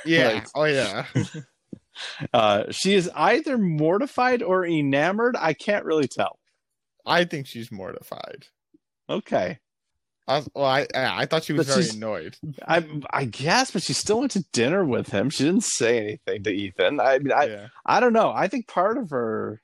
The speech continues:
Speaker 1: was pretty enamored by this, so excited maybe. I, I, I just wanna make sure we leave space for the idea, the co-, the possibility that she may have been excited by this.
Speaker 2: She might be. Could be.
Speaker 1: Yeah. Anyway.
Speaker 2: That's true.
Speaker 1: Albie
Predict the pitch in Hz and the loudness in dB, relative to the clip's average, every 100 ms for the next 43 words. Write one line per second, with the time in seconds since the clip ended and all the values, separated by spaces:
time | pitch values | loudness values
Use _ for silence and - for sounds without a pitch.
0 | _ _ _ _ _ 127 127 - - 170 | _ _ _ _ _ -2 -2 -2 -4 0
1 | 147 120 120 117 98 80 73 - - - | 0 2 2 2 0 -2 -6 -6 -8 -6
2 | - 110 98 98 - 107 - 123 98 80 | 0 0 0 -6 -10 -8 0 0 0 -2
3 | 67 69 - - _ _ _ - - _ | -6 -6 -8 -10 _ _ _ -16 -16 _
4 | _ _ - _ _ - 151 151 147 113 | _ _ -20 _ _ -2 2 2 0 -4
5 | - - 175 202 269 254 214 185 190 160 | -14 0 0 2 2 2 0 0 0 2
6 | 135 127 - - 120 - 123 107 104 101 | 2 0 0 0 0 0 -2 0 2 0
7 | 117 101 107 135 101 110 95 - 135 117 | -2 -4 -2 -2 0 0 -2 -2 -2 0
8 | 117 110 98 92 135 117 107 101 92 - | 0 0 -2 -4 0 2 2 -2 -8 -6
9 | 90 76 - - - - - - _ - | -4 -4 -8 -10 -12 -18 -18 -20 _ -4
10 | 165 185 185 131 - - _ _ _ _ | 0 0 0 -8 -12 -20 _ _ _ _
11 | 160 151 - - _ _ _ _ _ - | -6 -6 -10 -20 _ _ _ _ _ -8
12 | 95 _ _ _ _ _ - 110 - - | -8 _ _ _ _ _ -8 -6 -6 -10
13 | - - - - - - - - _ _ | -20 -20 -18 -18 -18 -18 -18 -20 _ _
14 | _ _ _ _ 156 170 185 180 | _ _ _ _ 2 4 4 0